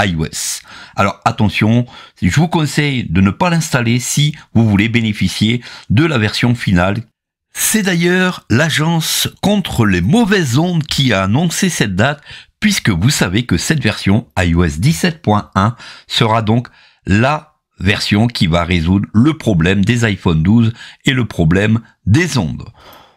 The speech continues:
On va lancer donc l'installation et on se reprend tout de suite avec les nouveautés et les corrections de bugs d'i O S dix-sept point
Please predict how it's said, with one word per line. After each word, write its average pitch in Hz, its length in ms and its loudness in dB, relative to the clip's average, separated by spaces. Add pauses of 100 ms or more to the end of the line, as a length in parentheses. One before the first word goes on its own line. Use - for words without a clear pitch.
(140)
On 226 100 2
va 220 100 2
lancer 208 320 0
donc 175 300 -4
l'installation 113 840 0 (120)
et 165 80 2
on 147 80 -2
se - 100 -12
reprend 127 360 0
tout 214 240 0
de - 60 -4
suite 170 400 -2 (360)
avec 101 500 0
les 190 140 4
nouveautés 127 640 0 (160)
et 165 80 0
les 160 120 -2
corrections 104 680 -2 (120)
de 123 140 4
bugs 104 340 0 (220)
d'i 82 260 2
O 87 100 2
S - 260 -4
dix-sept 135 460 -4
point 180 220 -2